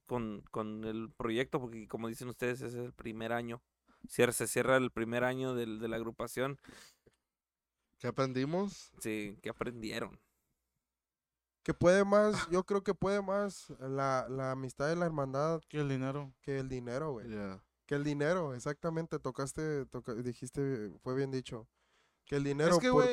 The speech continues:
Speaker 3: porque
Speaker 4: es lo más, es lo más bonito de, de, y sí, güey, lo que apre-, lo que, bueno, personalmente que aprendí y que me quedó bien en claro que vale más eso, güey,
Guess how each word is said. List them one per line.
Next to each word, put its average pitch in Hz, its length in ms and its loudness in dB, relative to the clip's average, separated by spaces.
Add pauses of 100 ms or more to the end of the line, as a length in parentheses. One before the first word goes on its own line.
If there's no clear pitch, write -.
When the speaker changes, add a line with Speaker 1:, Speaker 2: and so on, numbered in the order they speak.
Speaker 3:
porque 135 280 -2
Speaker 4:
es - 60 -4
lo 190 120 -4
más, 196 280 -4
es 175 80 -4
lo 202 100 0
más 208 180 4
bonito 196 460 -2
de, 156 200 -4
de, 143 380 -14
y 139 80 -20
sí, 208 200 -10
güey, 247 220 2
lo 156 160 0
que 143 100 -8
apre-, 131 260 -10
lo 143 120 -6
que, 139 140 -10
bueno, 170 320 0
personalmente 160 680 -6
que 151 60 -8
aprendí 139 580 -10 (600)
y 143 100 -20
que 147 120 -10
me 139 160 -10
quedó 143 160 -4
bien 156 140 -2
en 165 100 -4
claro 156 400 0
que 143 140 -6
vale 151 260 0
más 165 640 0 (120)
eso, 151 340 -4
güey, 190 360 -2